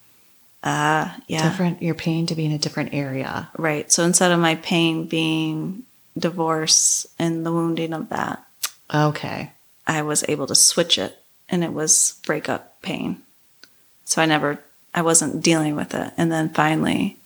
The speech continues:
Speaker 1: my dad was like, "You're done. You're gonna have to deal with this hurt." And, uh, yeah, I finally had to deal with it. It sucked.
Speaker 2: Yeah. It's okay to be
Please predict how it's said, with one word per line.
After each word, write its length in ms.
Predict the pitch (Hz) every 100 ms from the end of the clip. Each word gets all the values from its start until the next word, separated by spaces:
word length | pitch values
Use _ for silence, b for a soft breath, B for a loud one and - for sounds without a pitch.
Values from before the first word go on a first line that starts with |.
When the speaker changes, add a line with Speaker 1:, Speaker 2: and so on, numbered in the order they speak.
| B B B B B _ -
Speaker 1:
my 240 | 165 151
dad 220 | 131 90
was 180 | 92 -
like, 180 | - -
"You're 100 | 135
done. 280 | - 196 - - _ _ -
You're 140 | 165
gonna 120 | 151
have 140 | 151 -
to 80 | 160
deal 200 | 151 151
with 100 | -
this 180 | - -
hurt." 300 | 87 - - _ _ -
And, 280 | 80 76 71
uh, 360 | - 80 85 190 - -
yeah, 300 | 175 180 196 - -
I 100 | 175
finally 320 | 175 175 175
had 100 | 175
to 100 | 175
deal 200 | 180 185
with 140 | 196
it. 180 | 190 -
It 160 | 190 -
sucked. 460 | 196 208 - - - -
Speaker 2:
Yeah. 340 | 170 180 170 - -
It's 160 | 214 262
okay 600 | 254 196 208 202 196 - _ -
to 120 | 190
be 320 | 175 160 -